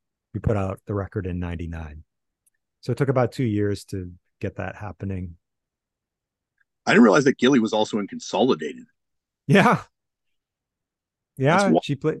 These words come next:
Speaker 1: yeah. She's been in a lot of bands.
Speaker 2: It's fascinating with Consolidated because that band was so big and so important, and it feels like that's completely lost. Like, it hasn't had that cultural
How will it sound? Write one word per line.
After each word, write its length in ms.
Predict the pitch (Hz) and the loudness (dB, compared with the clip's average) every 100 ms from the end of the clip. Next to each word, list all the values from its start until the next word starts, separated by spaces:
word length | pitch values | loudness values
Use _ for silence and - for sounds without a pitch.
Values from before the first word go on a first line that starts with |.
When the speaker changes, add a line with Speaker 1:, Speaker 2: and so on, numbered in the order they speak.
| 127 | -10
Speaker 1:
yeah. 320 | 135 185 226 113 _ _ _ _ _ _ _ _ _ | -4 -2 -2 -8 _ _ _ _ _ _ _ _ _
She's 180 | - 151 | -6 2
been 200 | 190 196 | 4 6
in 100 | 160 | 4
a 80 | |
lot 260 | 123 117 120 | 4 4 2
of 80 | 104 | 0
bands. 560 | 101 87 80 - - _ _ _ _ _ _ _ _ _ _ _ _ _ _ - | -4 -6 -10 -16 -20 _ _ _ _ _ _ _ _ _ _ _ _ _ _ 0
Speaker 2:
It's 160 | 139 | 0
fascinating 340 | - 185 226 240 | 4 4 8 6
with 120 | 165 | 6
Consolidated 640 | 147 120 156 156 123 110 101 | 4 4 4 6 6 4 0
because 180 | 120 | 0
that 240 | 113 147 - | 2 0 0
band 260 | 156 147 | -2 0
was 160 | 113 104 | 0 -2
so 520 | - - - 123 143 | -10 -14 -6 -2 0
big 380 | 123 120 101 85 - | 2 0 0 -4 -16
and 160 | 98 98 | -16 -16
so 340 | - 120 123 | -4 2 4
important, 640 | 120 - 127 123 82 78 - _ _ | 4 2 0 0 -2 -16 -18 _ _
and 120 | - 104 | -8 -8
it 100 | - | 0
feels 280 | 127 120 | 2 4
like 160 | 107 95 | 2 -2
that's 220 | 98 98 | -2 -4
completely 880 | - 95 - 110 107 95 87 78 - _ _ _ _ _ _ | -4 -8 -4 0 0 0 -2 -4 -14 _ _ _ _ _ _
lost. 500 | 87 92 87 - - | -6 -2 -2 -4 -6
Like, 120 | 87 - | -4 0
it 60 | |
hasn't 280 | 110 104 101 | 2 2 0
had 160 | 104 92 | -2 -2
that 160 | 82 | -4
cultural 800 | - 95 92 98 92 87 82 82 | -4 -4 -2 0 2 2 -2 -6